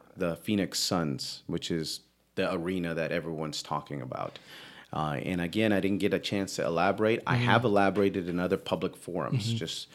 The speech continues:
Speaker 1: for the record. Um, what the media likes to do is they try to pigeonhole you into option A, which
Speaker 2: Mm-hmm.
Speaker 1: is, uh, we're gonna fund them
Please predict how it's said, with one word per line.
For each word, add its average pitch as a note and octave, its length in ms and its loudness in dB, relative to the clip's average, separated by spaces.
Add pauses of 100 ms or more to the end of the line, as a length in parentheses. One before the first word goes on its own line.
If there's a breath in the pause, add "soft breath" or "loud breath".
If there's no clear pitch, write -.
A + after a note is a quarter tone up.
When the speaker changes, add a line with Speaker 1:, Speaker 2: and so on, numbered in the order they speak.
(260 loud breath)
Speaker 1:
for G#2 140 2
the F#2 80 6
record. - 420 4 (400 loud breath)
Um, - 280 -4 (580 soft breath)
what - 180 4
the A2+ 60 4
media D3+ 340 8
likes A#2 280 8
to F2+ 60 -6
do F2+ 140 2
is F2 120 0
they E2 100 -4 (220)
try - 180 4
to C3+ 140 0 (680)
pigeonhole G2 460 4
you E2+ 240 -2
into D#2+ 240 -2
option - 400 0
A, C2 260 -6 (360)
which A2 260 -2
Speaker 2:
Mm-hmm. E2+ 140 -2
Speaker 1:
is, - 220 -8 (500 soft breath)
uh, - 80 -10 (100)
we're G2 180 -2
gonna G2 160 4
fund G2 380 4
them E2+ 220 -2